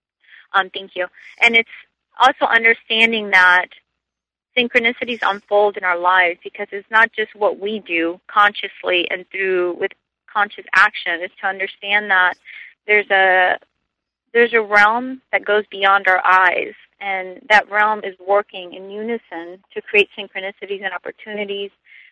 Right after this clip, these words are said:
Thank you. And to provide guidance for us so that we can, again, awaken to our potential, awaken to possibilities. Thank you. And awaken to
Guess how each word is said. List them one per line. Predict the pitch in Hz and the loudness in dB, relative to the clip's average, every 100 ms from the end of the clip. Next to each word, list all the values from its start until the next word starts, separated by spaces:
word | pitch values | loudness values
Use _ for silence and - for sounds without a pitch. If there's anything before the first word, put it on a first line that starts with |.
| _ _ - | _ _ -20
Thank | 208 - | -18 -14
you. | 190 | -16
And | 196 | -16
to | 220 | -16
provide | 208 214 220 190 | 0 2 2 0
guidance | 190 208 208 - | -2 -2 -8 -8
for | 190 180 | -4 -4
us | _ | _
so | 196 | -6
that | 196 - | -6 -6
we | 220 226 | -10 -10
can, | - 202 185 175 | -6 -6 -6 -12
again, | 196 - 262 226 196 | -18 -2 2 2 0
awaken | 190 190 214 214 214 208 - - | -4 0 2 2 -4 -8 -10 -12
to | 202 202 202 202 _ _ _ _ _ _ - | -10 -8 -8 -10 _ _ _ _ _ _ -10
our | |
potential, | - 180 - 226 233 233 220 - | -8 -8 -6 -6 -6 -2 0 0
awaken | 175 202 214 - 208 - | -2 0 0 -2 -12 -12
to | 190 | -12
possibilities. | - 180 - 175 208 220 214 214 214 _ | -4 -4 -4 -4 0 0 0 -6 -12 _
Thank | 202 202 - | -20 -20 -16
you. | 190 196 _ _ - | -14 -16 _ _ -10
And | 214 | -4
awaken | 208 208 214 - 233 233 - | 0 2 2 0 -6 -6 -8
to | 220 208 208 202 196 - | -6 -2 -2 -2 -4 -8